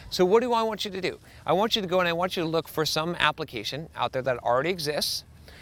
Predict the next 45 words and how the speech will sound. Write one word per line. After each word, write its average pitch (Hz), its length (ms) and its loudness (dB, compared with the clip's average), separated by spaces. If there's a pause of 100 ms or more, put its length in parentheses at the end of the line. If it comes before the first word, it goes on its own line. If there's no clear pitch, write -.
(140)
If 139 120 2
you 165 80 4
wanna 170 140 4
be 156 80 4
a 151 60 2
game 156 260 0
developer, 175 360 2
I've, 151 220 2
I've 139 260 0
done 143 220 -2
some 143 220 -6 (480)
videos 147 340 2
on 147 140 -4
game 151 240 0
development, 151 340 -2
and 151 80 -2
I 143 80 0
think 156 160 -2
I've 160 160 4
given 156 160 -2
this 151 160 -2
exact 156 340 0
advice. 147 380 -2
You 127 80 -10
can 127 80 -8
check 131 200 -6
that 139 180 2
out. 135 200 2 (300)
I've 113 300 -12
probably 131 180 0
got 123 120 -2
a - 60 -8
playlist 127 360 -2
there. 127 180 -2 (960)
Then 156 140 2
go 156 120 4
find 165 200 0
a 170 40 -2
video 151 240 -2
game 143 280 -2 (480)
like 131 240 -2
Pac-Man 135 500 -2 (240)
or 123 300 0
something 143 280 -6
simple 147 440 -2